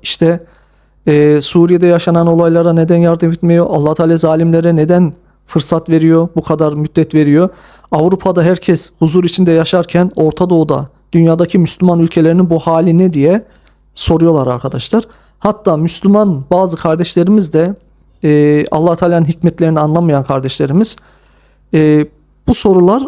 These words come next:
onların da kafalarını karıştırıyor haliyle. Ve, e, bazı kardeşlerimiz de, "Evet, bu soruları soruyorsunuz ama bunun mutlaka bir hikmeti vardır." diyorlar ki öyle denilmesi lazım. Bir Müslümanın bunu demesi lazım.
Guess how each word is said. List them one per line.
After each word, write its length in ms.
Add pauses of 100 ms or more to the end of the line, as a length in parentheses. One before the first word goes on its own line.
onların 380
da 40
kafalarını 480
karıştırıyor 520
haliyle. 540 (640)
Ve, 300 (720)
e, 400 (380)
bazı 280
kardeşlerimiz 760
de, 220
"Evet, 440 (720)
bu 80
soruları 440
soruyorsunuz 600
ama 300 (120)
bunun 180
mutlaka 640 (160)
bir 100
hikmeti 400
vardır." 380
diyorlar 360 (120)
ki 240
öyle 260
denilmesi 460
lazım. 300
Bir 80
Müslümanın 480
bunu 160
demesi 300
lazım. 280